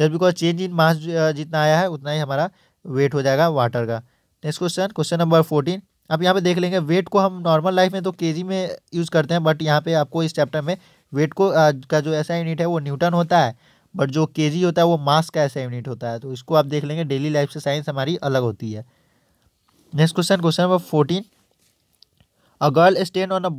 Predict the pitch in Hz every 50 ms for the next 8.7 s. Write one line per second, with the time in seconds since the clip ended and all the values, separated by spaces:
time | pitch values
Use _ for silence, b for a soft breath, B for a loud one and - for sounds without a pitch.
0 | 135 147 151 165 - - 170 151 143 170 175 170 - 151 - - 185 180 175 175
1 | 170 160 175 175 165 175 160 143 135 135 143 156 165 - - 147 135 160 170 170
2 | 165 156 165 165 160 170 156 135 135 143 151 147 160 156 156 156 147 139 131 131
3 | 170 165 170 156 143 160 151 147 143 165 160 143 117 113 120 120 113 110 127 135
4 | 151 165 _ b b b b b b b b b b 175 175 175 175 196 185 190
5 | 180 151 135 117 113 104 - _ _ _ _ _ _ _ _ _ _ _ - 175
6 | 175 170 175 190 202 208 190 208 196 - 185 180 185 196 190 175 190 175 165 180
7 | 175 - - 165 170 165 202 196 196 185 180 165 165 160 156 170 190 175 165 175
8 | 180 175 175 147 135 147 151 160 - - 156 151 143